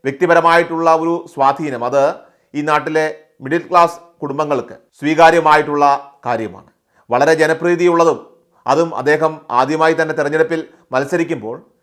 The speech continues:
വിദ്യാർത്ഥികൾക്ക് അദ്ദേഹത്തിൻ്റെ പല ആർട്ടിക്കിൾ, ആർട്ടിക്കിളുകൾ പോലും പഠിക്കാനുണ്ടായിരുന്നു എന്നുള്ളതും ഇവിടെ എടുത്തു പറയേണ്ടതായിട്ടുള്ള ഒരു സവിശേഷതയാണ്. ഇപ്പോഴിതാ ലോക്സഭ പ്രതിപക്ഷ ഉപനേതൃസ്ഥാനത്തേക്ക് തരൂർ വരുമ്പോൾ ബി ജെ പിയുടെ സകല അടവുകളും ഇവിടെ പൊളിഞ്ഞു വീഴുകയാണ്.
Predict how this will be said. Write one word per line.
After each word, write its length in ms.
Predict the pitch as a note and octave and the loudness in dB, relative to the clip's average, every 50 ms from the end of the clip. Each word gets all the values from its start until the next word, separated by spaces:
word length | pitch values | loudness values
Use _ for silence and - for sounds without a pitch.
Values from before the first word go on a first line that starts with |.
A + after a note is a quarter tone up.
| _ _ - | _ _ -10
വിദ്യാർത്ഥികൾക്ക് 600 | C3+ C3 E3+ F3+ F3 E3+ E3+ F3 E3 F#3 F3+ F3+ E3 | -10 -2 2 4 4 4 4 2 -2 -2 0 0 0
അദ്ദേഹത്തിൻ്റെ 480 | C#3 D#3 D#3+ D#3+ E3+ E3 E3+ E3 E3 E3+ E3 - D3+ | 2 2 2 0 0 -4 -4 -2 0 0 0 0 0
പല 120 | D3 D3 D#3+ E3 D#3+ D#3+ - - _ _ - C3 C3+ | 2 4 4 4 2 0 -6 -20 _ _ -2 0 2
ആർട്ടിക്കിൾ, 360 | D#3 D#3+ - F#3 E3+ F#3 F#3 F#3 F3+ - - - - - | 2 2 0 -2 0 2 2 0 0 -4 -6 0 4 4
ആർട്ടിക്കിളുകൾ 460 | - E3+ - G3 F3+ F#3+ F#3+ F#3 F#3+ F#3 E3 | 6 6 4 0 0 2 4 4 4 2 2
പോലും 200 | D#3+ F3 E3+ E3+ - | 0 -2 -2 0 0
പഠിക്കാനുണ്ടായിരുന്നു 720 | D#3+ C#3+ D3+ C#3+ E3+ E3+ D#3+ D#3 D#3 D#3 D#3 D#3 D#3+ D#3+ E3 D#3 | 0 -2 0 2 2 2 2 4 4 4 4 4 2 0 -2 -2
എന്നുള്ളതും 320 | D3+ D#3 D3+ D3+ D3+ C#3+ D3 - | -2 -2 -2 -2 -4 -4 -6 -8
ഇവിടെ 180 | B2+ C3 C#3 C#3+ C#3 C#3 C3+ | -4 2 2 2 2 2 -2
എടുത്തു 180 | C3 B2+ - C#3 | -8 -6 -4 -2
പറയേണ്ടതായിട്ടുള്ള 640 | C#3+ C#3 C3 B2+ B2+ C3 C3+ C3+ C3+ C3+ C3+ C3+ C3+ C3+ C#3 | 0 0 0 0 0 2 2 0 0 -2 -2 -2 -2 -2 -2
ഒരു 120 | C3+ C#3 C3 C3+ - - | -6 -8 -8 -10 -10 -10
സവിശേഷതയാണ്. 640 | A#2+ A#2+ A#2+ A2+ C3 A2+ B2 A#2 G#2+ - - _ _ _ _ - D3 | -10 -8 -6 -8 -8 -8 -8 -12 -16 -20 -20 _ _ _ _ -12 -6
ഇപ്പോഴിതാ 400 | D3 E3 F#3 F#3+ F#3 F3 F3+ E3+ F#3 F3+ B2+ C#3 | 0 2 4 4 6 6 6 6 6 4 2 0
ലോക്സഭ 460 | D3+ D#3+ D#3 - - F3+ E3 F3+ F3 F3 E3 | 0 0 0 0 0 2 4 4 4 4 2
പ്രതിപക്ഷ 360 | D#3 D3+ D#3+ E3 E3 - - G3 - - | -2 -2 0 0 0 0 0 -2 -2 0
ഉപനേതൃസ്ഥാനത്തേക്ക് 1040 | C#3 F3+ F3+ E3+ E3+ E3+ E3+ E3 E3+ - F3 D#3 D#3 D#3+ D#3+ E3 D#3+ D#3+ D3 D3+ C#3+ D3 | 2 2 2 2 2 0 0 -2 -2 -2 0 0 0 0 0 2 0 0 0 -2 -2 0
തരൂർ 240 | C#3 C#3+ D#3 D#3+ D#3 C3+ C3+ | 0 2 2 0 0 -2 -4
വരുമ്പോൾ 340 | C3+ D3+ D#3 B2 A2+ G#2+ A#2 - _ _ _ _ _ _ _ | -4 -4 -6 -6 -10 -12 -12 -14 _ _ _ _ _ _ _
ബി 120 | - C3 C#3+ D3 | -6 -4 0 2
ജെ 80 | F3 E3+ - | 2 2 2
പിയുടെ 200 | F3 F3 E3+ E3 E3 | 2 0 0 0 2
സകല 260 | D#3+ D3 C#3 D#3+ E3 F3 E3+ - - A#2 | 0 0 2 2 2 2 2 0 -2 -2
അടവുകളും 460 | B2 C#3 C#3 D#3 D#3 D#3 D3+ - C#3 C#3 | -2 0 0 2 0 0 0 0 -4 -2
ഇവിടെ 180 | C3+ C#3+ C#3 C#3 - - - _ - | 0 2 2 0 0 -4 -12 _ -10
പൊളിഞ്ഞു 280 | B2+ B2+ C#3 C#3+ D3 C3+ B2+ | -8 -6 -6 -6 -6 -4 -4
വീഴുകയാണ്. 460 | B2 A#2+ A#2+ A2 G#2 F2+ F2 - | -4 -4 -4 -6 -10 -14 -16 -20